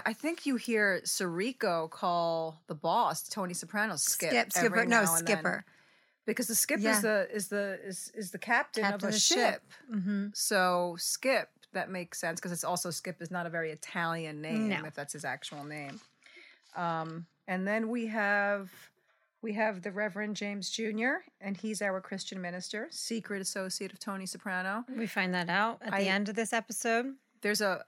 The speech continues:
Speaker 1: I think there's, um, yeah, there's a reveal towards the end of the episode, which is all, which is cool 'cause you don't know that that's happening. But then you realize that these religious characters, um, like Father Phil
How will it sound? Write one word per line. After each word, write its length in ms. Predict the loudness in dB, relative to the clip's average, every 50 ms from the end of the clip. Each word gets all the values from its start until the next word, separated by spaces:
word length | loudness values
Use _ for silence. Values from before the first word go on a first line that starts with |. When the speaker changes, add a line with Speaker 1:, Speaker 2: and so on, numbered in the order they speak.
| -12 -8 -6
Speaker 1:
I 80 | -6
think 360 | -6 -2 0 0 0 0 -2
there's, 280 | 0 0 0 0 0 0
um, 640 | 2 2 2 4 2 0 0 -4 -6 -8 -10 -10 -12 -14 _ -4
yeah, 320 | 0 4 6 6 6 6 4
there's 180 | 2 -2 -2
a 60 | 0 0
reveal 400 | -2 -2 -2 -2 0 0 0 -2
towards 300 | -2 -6 -6 -6 -4 -4
the 60 | -6
end 120 | -4 -6
of 60 | -6
the 140 | -6 -4 -4
episode, 500 | -4 -4 -4 -6 -6 -4 -4 -4 -4 -6
which 220 | -8 -8 -10 -10 -8
is 100 | -6 -6
all, 220 | -6 -6 -6 -8 _
which 220 | -12 -10 -8 -8 -8
is 220 | -8 -6 -6 -8
cool 380 | -8 -8 -8 -6 -6 -6 -6 -8
'cause 160 | -8 -10 -8
you 80 | -8
don't 260 | -8 -6 -8 -8 -8 -10
know 300 | -8 -6 -4 -4 -4 -6
that 120 | -8 -8
that's 200 | -8 -8 -8 -6
happening. 600 | 0 4 4 4 4 4 0 -6 -6 -6 -10 -12 -14 -18 -20 -20 -20 -20 -20 -20 -20 _ _ _ -4
But 100 | -2 0
then 160 | 0 0 0
you 180 | 0 -2 -4 -4
realize 840 | -4 -2 0 2 2 2 4 4 4 4 4 2 0 0 -2 -4 -2
that 200 | -4 -4 -4 -4
these 220 | -6 -6 -4 -4
religious 460 | -4 -4 -2 -4 -4 -4 -6 -6 -6
characters, 840 | -4 -2 0 2 2 2 0 -2 -2 -2 0 0 0 -2 -4 -6 -8 -8 _ _ -10 -6
um, 500 | -4 -2 -2 -2 -2 -4 -6 -10 -12 -12 _ -8
like 180 | -6 -6 -6 -6
Father 400 | -4 0 2 2 2 2 -2 -6
Phil 540 | -8 -10 -8 -6 -4 -4 -4 -4 -8 -8